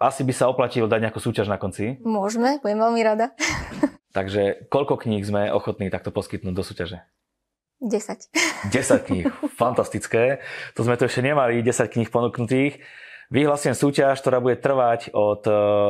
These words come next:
Speaker 1: vydania relácie sedem dní. A tí ľudia, ktorí pôjdu na Facebook dvadsať minútovka a budú zdieľať túto reláciu, tak z tých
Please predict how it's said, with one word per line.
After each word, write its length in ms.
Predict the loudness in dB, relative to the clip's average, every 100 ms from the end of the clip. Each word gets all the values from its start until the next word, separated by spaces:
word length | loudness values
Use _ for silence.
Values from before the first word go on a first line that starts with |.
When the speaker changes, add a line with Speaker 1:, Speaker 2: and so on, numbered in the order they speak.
| 0 -2 -2
Speaker 1:
vydania 320 | 2 2 2
relácie 480 | 2 2 0 -2 -2
sedem 320 | -2 -2 -2
dní. 400 | -2 -2 -4 -8 -20 -20 -20 -20 -8
A 140 | -8
tí 320 | 0 2 4
ľudia, 320 | 4 4 4 2
ktorí 260 | 0 0
pôjdu 320 | 2 2 4
na 140 | 2 0
Facebook 400 | 2 2 2 2
dvadsať 320 | 2 2 0
minútovka 800 | 0 0 0 2 2 2 -2 _
a 100 | -4
budú 220 | 0 0
zdieľať 420 | 0 2 4 4 0
túto 160 | -2 0
reláciu, 640 | 2 0 0 0 0 -2 -8 -20 _
tak 240 | -4 -4 -4
z 60 |
tých 240 | 0 2